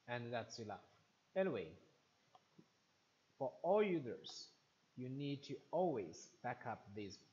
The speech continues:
original firmware modules before format S A. Because after format S A, we can write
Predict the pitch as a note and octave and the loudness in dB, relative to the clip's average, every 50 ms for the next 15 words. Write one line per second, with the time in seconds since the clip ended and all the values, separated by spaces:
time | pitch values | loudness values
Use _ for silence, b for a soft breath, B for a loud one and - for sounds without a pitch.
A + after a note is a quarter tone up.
0 | _ _ _ _ - A#2 A#2 A2 A2 A#2 B2+ C#3 D#3 F3+ F#3+ D#3 D3 A#2 F#2+ E2 | _ _ _ _ -6 -4 -2 -2 -2 -2 0 0 0 0 0 -2 -2 -4 -6 -8
1 | C#2+ - - - _ _ _ _ _ _ _ _ _ _ _ _ - C#3 C3 C3 | -10 -14 -20 -20 _ _ _ _ _ _ _ _ _ _ _ _ 0 0 0 0
2 | A#2+ A2+ G#2+ G2+ G2 G2 G2+ G#2 G2+ G2+ E2+ - - - - - - - - - | -2 -4 -6 -6 -6 -6 -6 -6 -6 -6 -6 -10 -14 -16 -18 -16 -16 -18 -20 -20
3 | _ _ _ _ _ _ _ _ _ _ _ _ _ _ _ _ _ _ _ - | _ _ _ _ _ _ _ _ _ _ _ _ _ _ _ _ _ _ _ -8
4 | B2+ A2+ A2+ A#2 A#2+ B2 C3+ D#3 D#3 - C#3+ A#2+ A2 G2+ F#2+ G2 - - - F#2+ | -8 -8 -6 -4 -2 0 0 0 -2 -2 -2 -4 -2 -4 -6 -8 -10 -10 -10 -10
5 | F2+ - - F#2 - - - _ _ _ _ _ _ _ _ _ _ _ _ _ | -8 -8 -10 -12 -14 -18 -20 _ _ _ _ _ _ _ _ _ _ _ _ _
6 | _ _ _ _ _ _ _ _ _ _ _ _ - E3 - G#3 G#3 G#3 - F#3 | _ _ _ _ _ _ _ _ _ _ _ _ -4 -2 0 0 0 0 2 2
7 | G3 A3 A#3+ A3+ - G3 E3+ - - D#3+ D3+ D3+ C#3 C3+ - - C3 B2+ - - | 4 4 4 2 0 -2 -2 0 2 2 2 2 0 -2 -4 -4 -6 -6 -4 -2
8 | C#3+ B2 A2+ G#2+ G#2 A2 C#3 E3+ F#3+ E3+ D#3+ F3 F3+ - - D#3 C#3+ C#3 B2+ B2+ | 0 0 0 0 0 0 0 0 -2 -2 -2 -2 -2 -2 -2 -2 -2 -2 0 2
9 | C3+ C#3+ D#3+ F3+ G3+ A3+ - | 4 6 6 6 6 2 0